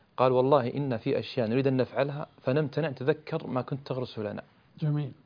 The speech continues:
Speaker 1: يعني لاحظ، شوف كيف أحيانا ما يكون ملموس، ما تقنع مثلا ابنك.
Speaker 2: صحيح، ما تراها الآن ثمرة عاجلة، لكن
Speaker 1: ما
Speaker 2: هي
Speaker 1: ترى
Speaker 2: تبني
Speaker 1: ثمرة
Speaker 2: في
Speaker 1: عاجلة.
Speaker 2: الشخصية. ولذلك يا أخي الكريم، ترى هي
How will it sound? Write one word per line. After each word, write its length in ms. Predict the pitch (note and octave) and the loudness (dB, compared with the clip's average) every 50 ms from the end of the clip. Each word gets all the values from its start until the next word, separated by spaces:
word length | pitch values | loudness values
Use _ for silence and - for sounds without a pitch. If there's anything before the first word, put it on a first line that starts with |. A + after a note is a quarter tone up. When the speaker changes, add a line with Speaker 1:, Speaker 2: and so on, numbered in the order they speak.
| _ _ _ _ _ _ _ _ _ _ _ - | _ _ _ _ _ _ _ _ _ _ _ -10
Speaker 1:
يعني 160 | G2+ G#2 A2 | -6 -2 4
لاحظ، 300 | A#2 D3+ D#3+ - - - | 4 6 4 4 2 -4
شوف 180 | - - D#3 - | -4 -4 -4 -2
كيف 220 | - E3 C3+ - | -2 0 0 2
أحيانا 840 | C#3 - D#2+ D#2 D#2+ D2 - - - - - - - - F3+ F3+ F3 | 0 0 0 -2 -2 -4 -6 -6 -6 -6 -6 -4 2 4 4 6 6
ما 100 | G3 G#3 | 6 4
يكون 260 | G3+ - G#3 F#3 D#3+ | 4 4 4 6 6
ملموس، 600 | C#3+ C#3+ D3 D#3+ F3 C#3 G#2 - - - - - _ _ _ _ _ _ _ _ _ _ _ _ - | 6 6 6 4 2 0 0 -4 -8 -12 -14 -16 _ _ _ _ _ _ _ _ _ _ _ _ 0
ما 100 | A2+ B2+ | 2 4
تقنع 320 | - - D#3+ - D3 A#2 | 4 4 4 4 4 4
مثلا 360 | A2+ A#2 - A#2+ A2+ A#2 - | 4 4 4 2 4 6 6
ابنك. 420 | D3+ B2 A#2+ A#2 B2+ C3 - - - _ _ _ | 6 6 6 4 2 2 -2 -8 -20 _ _ _
Speaker 2:
صحيح، 220 | - - F#3+ F#3+ F#3 | -4 2 4 4 6
ما 140 | G3+ G#3 G3 | 6 4 6
تراها 320 | - F3+ D#3 D#3 D3 C#3 | 6 6 6 6 6 6
الآن 180 | B2+ C#3 C#3+ C3 | 6 4 4 4
ثمرة 280 | - D3+ C#3+ C#3 B2 B2 | 4 4 4 4 4 6
عاجلة، 440 | C3 C#3 C#3 C3 B2+ B2 B2 B2 A2+ - | 6 4 4 4 2 0 -4 -6 -6 -4
لكن 260 | B2+ B2+ B2+ - D3 | -4 -6 -2 0 2
Speaker 1:
ما 60 | D3 | 4
Speaker 2:
هي 80 | E3+ F3 | 4 6
Speaker 1:
ترى 80 | E3 D3+ | 6 8
Speaker 2:
تبني 100 | C#3 - | 8 8
Speaker 1:
ثمرة 140 | G3 E3 | 6 4
Speaker 2:
في 100 | - G#2+ | 2 2
Speaker 1:
عاجلة. 120 | F#2+ - - | 0 0 -2
Speaker 2:
الشخصية. 400 | A#2 - - - C3 C3 C3+ - - - - - - - - - | -2 -2 -4 -4 -4 -6 -6 -8 -12 -20 -20 -20 -20 -10 -2 2
ولذلك 340 | D#3+ E3+ B3 A#3+ F#3 - G#3 | 4 6 6 4 4 2 0
يا 40 | |
أخي 120 | F#3 E3+ D#3 | 0 0 0
الكريم، 280 | - - F#3 F#3 G3 | 0 2 2 2 2
ترى 220 | F3 - F3+ D#3 D3+ | 2 2 2 2 2
هي 400 | D3+ F3+ E3+ D#3+ D3+ C#3+ C#3+ | 4 4 4 4 4 2 -2